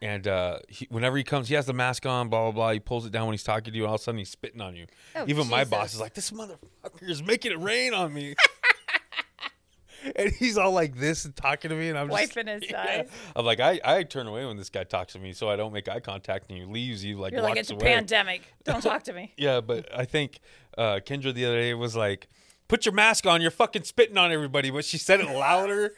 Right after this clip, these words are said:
Speaker 1: <laughs> than how the music is playing 'cause it was still early in the morning. <laughs> And
Speaker 2: Oh,
Speaker 1: I was just
Speaker 2: God.
Speaker 1: like, "What did she just fucking say?"
Speaker 2: Oh, my God.
Speaker 1: Oh, man.
Speaker 2: That's hilarious.
Speaker 1: So loud.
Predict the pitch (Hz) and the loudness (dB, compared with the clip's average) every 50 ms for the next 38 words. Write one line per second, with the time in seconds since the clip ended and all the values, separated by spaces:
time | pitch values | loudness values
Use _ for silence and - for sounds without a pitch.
0 | - - - - 480 349 170 - - 311 - 202 190 180 170 160 156 160 175 196 | -14 -12 0 6 6 6 6 6 4 6 6 8 8 6 4 0 0 0 2 2
1 | 208 196 180 185 - 170 147 - _ - 165 156 147 139 135 147 139 135 135 135 | 2 0 -2 -4 -6 -6 -6 -6 _ -2 -2 -2 -2 -4 -6 -8 -6 -6 -4 -6
2 | 127 123 123 - - - 170 170 151 147 156 165 170 165 160 151 143 139 135 139 | -6 -8 -12 -14 -8 -6 -4 -4 -2 -2 -2 -4 -2 -2 -4 -4 -6 -8 -8 -8
3 | 156 165 165 160 151 - - 339 494 523 508 494 466 427 - - - 330 330 330 | -6 -6 -6 -6 -8 -10 -10 -6 -6 -4 -4 -4 -6 -6 -6 -4 -4 -2 0 0
4 | 269 - - - 196 202 202 180 175 160 - - 156 156 135 120 139 196 233 - | 0 0 2 0 0 -2 -2 -2 -4 -6 -6 -6 -6 -8 -8 -6 -6 -6 -6 -6
5 | - - - - - - - - - - - - - 302 277 - _ - 233 226 | -8 -8 -10 -10 -8 -8 -10 -10 -8 -12 -12 -12 -6 -6 -6 -6 _ -12 -16 -14
6 | 226 - - 214 220 226 208 262 - _ - - - - - 240 233 214 202 196 | -12 -12 -12 -10 -10 -10 -12 -12 -16 _ -20 -20 -20 -12 -8 -8 -6 -6 -6 -6
7 | 180 185 180 196 175 170 165 170 180 180 190 - _ _ _ _ _ - - 135 | -6 -6 -8 -8 -8 -8 -6 -8 -8 -10 -12 -18 _ _ _ _ _ -18 -16 -12
8 | 139 139 117 107 98 92 92 95 104 107 107 104 98 92 90 - _ _ _ _ | -10 -10 -8 -8 -8 -10 -12 -12 -12 -10 -10 -10 -12 -14 -16 -20 _ _ _ _
9 | _ _ _ _ _ _ _ _ _ _ - 226 226 - - 226 190 190 180 180 | _ _ _ _ _ _ _ _ _ _ -18 -18 -18 -12 -12 -10 -8 -6 -6 -6
10 | 185 185 175 170 175 202 214 - - - _ _ _ _ _ _ - - - 139 | -6 -6 -6 -6 -6 -8 -10 -14 -20 -20 _ _ _ _ _ _ -20 -20 -20 -18
11 | 131 131 95 - - 101 95 - | -16 -16 -16 -14 -14 -16 -16 -16